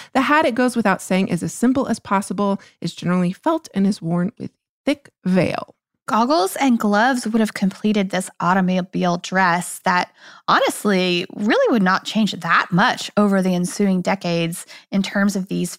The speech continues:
Speaker 2: foundational essentials for open air driving. You know, we have the hat, scarf, goggles, coat, and gloves.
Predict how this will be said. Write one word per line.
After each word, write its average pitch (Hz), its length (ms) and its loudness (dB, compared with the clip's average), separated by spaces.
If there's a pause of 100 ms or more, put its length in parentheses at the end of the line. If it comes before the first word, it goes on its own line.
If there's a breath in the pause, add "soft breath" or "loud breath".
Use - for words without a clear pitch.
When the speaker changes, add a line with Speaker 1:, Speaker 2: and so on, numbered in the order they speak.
Speaker 2:
foundational 180 800 0
essentials 190 640 -4
for - 260 -8
open 180 320 -2
air 165 140 -2
driving. - 560 -6
You 190 80 -2
know, 170 160 2
we 185 100 -8
have 165 320 -2
the - 80 -10
hat, - 400 -2 (320 loud breath)
scarf, - 540 0 (320)
goggles, 202 480 0 (120)
coat, - 240 0
and 202 120 0
gloves. 180 440 -2